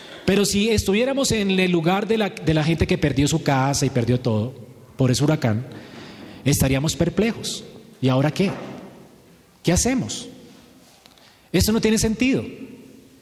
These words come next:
Y más si son cristianos, esto no tiene sentido. ¿Qué está pasando?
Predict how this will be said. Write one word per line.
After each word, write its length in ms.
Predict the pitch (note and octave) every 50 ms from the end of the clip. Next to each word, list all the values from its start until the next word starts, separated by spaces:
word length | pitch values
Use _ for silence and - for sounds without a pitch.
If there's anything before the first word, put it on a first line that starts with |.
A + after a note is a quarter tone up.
| _ - - - - -
Y 120 | F3+ G3
más 180 | F#3 G3 G#3+ G3+
si 80 | A#3 F#3+
son 140 | A3 A3+
cristianos, 480 | G#3+ G#3+ G#3+ - - A#3+ C4 A#3+ F3+ D3
esto 100 | D#3+ A3
no 100 | A3+ A#3+
tiene 200 | A#3+ A#3 B3 A#3
sentido. 400 | A3 A#3+ A#3 A#3+ C4+ D4 C#4 D3 G#2 - - - - - - - -
¿Qué 60 | C4
está 160 | B3 C4 C4
pasando? 480 | - C4 - C4+ C#4+ D#4 D4+ A3+ D3